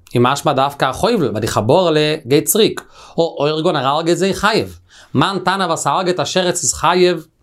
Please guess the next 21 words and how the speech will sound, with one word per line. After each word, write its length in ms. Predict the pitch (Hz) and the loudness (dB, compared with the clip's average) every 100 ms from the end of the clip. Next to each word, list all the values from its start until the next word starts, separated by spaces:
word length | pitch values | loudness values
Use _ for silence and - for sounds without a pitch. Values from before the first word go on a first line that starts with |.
| _ | _
זיי 160 | - 143 | 0 2
איז 120 | 147 | 2
תחת, 360 | 165 175 175 143 | 0 0 0 0
א 40 | |
תולדה 280 | - 170 170 | 0 0 0
פון 120 | 160 | -2
שוחט, 480 | 139 180 180 175 - _ - - 180 | 0 0 0 -2 -4 _ -20 -8 -4
און 120 | 185 | -2
מען 80 | 170 | -2
רבי 220 | 156 175 | 0 0
ירמיה 380 | 208 196 185 170 | 0 0 0 -2
רב 100 | 160 | 0
אליעזר. 260 | 160 120 98 - _ _ _ - | -2 -2 -8 -14 _ _ _ -4
דער 100 | 139 131 | 0 0
תניא 300 | 143 208 160 | 0 0 -2
רב 120 | 127 | -2
אליעזר, 220 | 175 175 | -2 0
אומר, 320 | 151 170 196 156 | 0 0 -2 -2
הורג 440 | 139 190 190 151 - | -2 0 0 -4 -6
קינו 280 | - 214 214 | -4 0 0
בשבת, 460 | 175 151 151 202 | -2 0 0 0